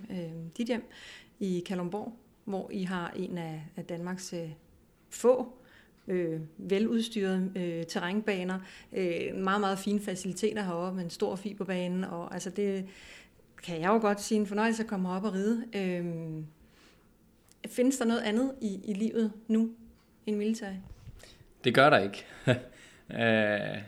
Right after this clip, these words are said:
Speaker 2: jeg bruger stort set al min tid på, på hestene, og som du selv nævner, vi har et dejligt stort sted, hvor vi har alle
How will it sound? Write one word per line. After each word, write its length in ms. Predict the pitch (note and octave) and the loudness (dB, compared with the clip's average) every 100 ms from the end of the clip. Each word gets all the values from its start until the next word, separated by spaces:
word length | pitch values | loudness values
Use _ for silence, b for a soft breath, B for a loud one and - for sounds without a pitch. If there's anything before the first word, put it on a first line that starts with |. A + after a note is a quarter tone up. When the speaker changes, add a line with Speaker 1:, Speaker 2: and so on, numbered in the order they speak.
| - - | -8 4
Speaker 2:
jeg 180 | A2+ G#2+ | 4 6
bruger 500 | A2+ A2+ A2+ G#2+ G2 | 6 6 6 4 0
stort 260 | - A2+ A2 | 0 0 0
set 200 | G#2 F#2+ | -2 -2
al 180 | G#2 G2 | -2 -2
min 120 | A2 | -2
tid 220 | A2 G2+ | -2 -6
på, 340 | - G#2 G2 F#2+ | -2 2 2 0
på 80 | G2+ | -2
hestene, 420 | F#2+ F#2+ - F#2+ - - | -2 -4 -6 -10 -12 -10
og 520 | A2+ G2 F#2+ F#2+ F#2 B B B B - | -2 0 0 -2 -6 B B B B -10
som 220 | - G2 | 0 0
du 60 | |
selv 200 | F#2+ A2 | 2 2
nævner, 260 | G2+ G#2 G#2+ | 2 0 0
vi 120 | G2+ | 0
har 360 | G2+ G2+ G2+ G2+ | 0 2 0 -4
et 120 | G#2+ G2+ | -4 2
dejligt 240 | G2+ A2 | 2 2
stort 240 | - G2+ | -2 -6
sted, 240 | G2+ G#2+ G#2+ A2 | -4 -2 -2 -4
hvor 160 | G#2 G2+ | -4 -2
vi 100 | G2+ | -2
har 200 | G2+ F#2+ | -2 0
alle 280 | G2 G#2+ | 0 -2